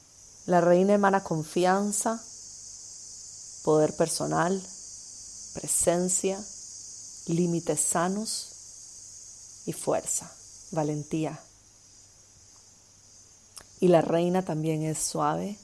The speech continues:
compasiva, amorosa, sensual y magnética.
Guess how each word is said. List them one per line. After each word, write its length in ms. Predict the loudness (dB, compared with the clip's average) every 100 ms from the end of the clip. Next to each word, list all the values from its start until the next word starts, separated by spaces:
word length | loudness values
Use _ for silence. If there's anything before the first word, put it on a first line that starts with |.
| -20 -20 -20 -20 -20 -20 -20 -10
compasiva, 840 | -6 -4 0 4 4 4 0 -2 -6 -16 -20 -20 -20 -20 -20 -20 -20 -10
amorosa, 720 | -4 -2 0 2 4 2 -2 -10 -20 -20 -20 -20 -20 -20 -20 -20 -20 -20 -20 -6
sensual 800 | -4 -2 0 2 4 4 2 -2 -10 -20 -20 -20 -20 -20 -6 -2
y 80 |
magnética. 640 | -2 -2 -4 -6 -8 -14